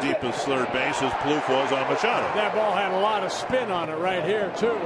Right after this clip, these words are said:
Speaker 2: As that hits that grass, it just spun away from Machado. He had no play.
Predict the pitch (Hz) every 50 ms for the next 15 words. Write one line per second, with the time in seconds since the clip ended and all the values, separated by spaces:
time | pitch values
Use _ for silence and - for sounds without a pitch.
0 | 156 156 147 170 180 170 160 165 185 214 - - - 196 190 175 160 156 - 208
1 | 220 214 202 196 175 170 - - 196 190 - - - - 226 226 208 190 180 180
2 | 202 220 214 196 - 202 180 160 160 147 - - 208 208 214 202 175 151 147 135
3 | 123 117 - - - - - - - 180 175 165 147 160 170 165 156 - 185 175
4 | 175 165 147